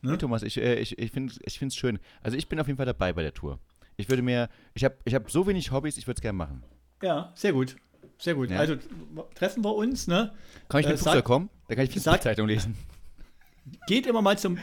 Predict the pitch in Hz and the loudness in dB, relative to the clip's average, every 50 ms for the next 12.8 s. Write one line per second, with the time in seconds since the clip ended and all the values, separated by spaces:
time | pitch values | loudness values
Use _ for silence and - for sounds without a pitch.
0 | - - - 185 214 208 214 190 190 175 175 170 175 175 170 151 143 135 131 190 | -6 0 0 0 2 2 0 -2 0 2 2 2 0 0 -2 -2 0 0 0 0
1 | 233 247 - 233 226 - - 175 147 131 151 170 170 170 139 143 143 143 - 185 | 0 0 0 0 -2 -2 -2 -2 0 0 0 0 0 -2 -2 -2 -2 0 0 0
2 | 233 247 233 226 226 202 - - - - 170 - - 175 170 - - 170 175 190 | 0 0 0 -2 -4 -4 -6 -6 -6 -6 -4 0 0 -2 0 0 -2 0 0 0
3 | 175 147 143 143 - - 240 254 247 214 - - - - - 170 151 - - - | 2 2 0 0 0 0 0 0 0 0 -2 -4 -4 -4 -4 -4 -4 -2 -2 -2
4 | 202 220 208 208 190 175 - - 190 180 170 175 - - 202 202 190 175 - - | -2 0 -2 -2 -4 -6 -4 -4 -2 -2 -4 -4 -2 -2 -2 -2 -2 -4 -4 0
5 | 175 170 170 165 156 151 147 143 151 165 165 175 - 160 147 151 139 135 139 147 | 0 2 2 2 2 0 0 0 0 -2 -2 -2 -4 -2 -2 0 0 0 0 0
6 | 135 117 107 107 - - 117 107 101 101 104 92 104 104 107 104 - - _ _ | 0 -2 -2 -4 -4 -6 -6 -4 -4 -4 -4 -6 -6 -6 -8 -8 -12 -18 _ _
7 | - - - - - _ - 95 101 104 101 104 107 110 131 156 196 170 - 170 | -20 -20 -20 -20 -20 _ -8 -6 -4 -2 -2 -2 0 0 0 0 0 0 2 2
8 | 160 147 151 - - - - - _ _ _ _ - 131 139 135 139 131 131 127 | 2 2 2 -2 -6 -12 -20 -20 _ _ _ _ 0 0 0 2 2 2 2 2
9 | 127 123 - 117 113 - - - 104 98 113 107 110 - - - - - _ - | 2 0 0 -4 -6 -6 -6 -8 -8 -8 -8 -10 -12 -14 -20 -20 -20 -20 _ 0
10 | 107 117 - - 139 143 139 - 113 120 120 120 120 110 - 120 113 123 117 107 | 0 2 2 2 0 -2 -2 -2 -2 0 0 0 0 -2 -2 -2 0 0 -2 -2
11 | - 104 92 80 95 - 110 120 120 117 - - 104 120 123 - - - - 120 | -2 -2 -2 -2 -2 -2 -2 -2 -2 -2 -2 -2 -2 -4 -4 -8 -10 -8 -8 -8
12 | 113 - 131 147 147 - - 117 117 131 135 156 156 151 - | -4 -2 -2 -4 -2 -4 -2 -2 0 0 0 0 -2 -4 -8